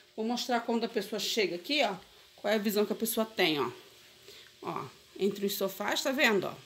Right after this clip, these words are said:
Aqui o sofá grande, aí vem a ráfia, sofá pequeno, aí aqui assim, ó. Rack vocês ignorem, porque eu preciso de comprar decoração nova,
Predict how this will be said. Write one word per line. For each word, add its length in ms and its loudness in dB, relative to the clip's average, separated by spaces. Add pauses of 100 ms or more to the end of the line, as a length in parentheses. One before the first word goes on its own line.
(680)
Aqui 220 -4
o 40 2
sofá 320 -4
grande, 540 2
aí 100 4
vem 220 8
a 60 4
ráfia, 600 2 (280)
sofá 320 -4
pequeno, 760 2 (120)
aí 160 2
aqui 180 -2
assim, 420 2
ó. 140 6 (540)
Rack 280 4
vocês 240 0
ignorem, 520 4
porque 100 -6
eu 40 -8
preciso 260 -2
de 240 0
comprar 400 0
decoração 580 2
nova, 500 6